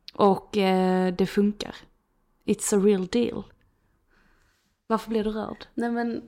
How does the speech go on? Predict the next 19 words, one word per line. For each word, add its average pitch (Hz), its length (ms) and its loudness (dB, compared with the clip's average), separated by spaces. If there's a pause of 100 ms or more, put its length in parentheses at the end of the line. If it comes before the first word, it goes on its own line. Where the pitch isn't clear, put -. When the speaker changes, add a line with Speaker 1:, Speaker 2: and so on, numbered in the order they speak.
(140)
Speaker 2:
eh, 220 360 -4
för 220 160 -8
att 220 140 -6
jag 202 440 0
så - 140 -6
länge... 185 800 -2 (4000)
Alltså 240 260 0
jag 208 80 4
har 208 80 4
bara 233 120 -2
så 240 120 -4
länge 226 320 0
undrat 214 520 -2
vad 214 100 2
jag 220 120 -2
kan 233 140 -2
göra 240 540 0
åt - 280 -4
det. - 200 -4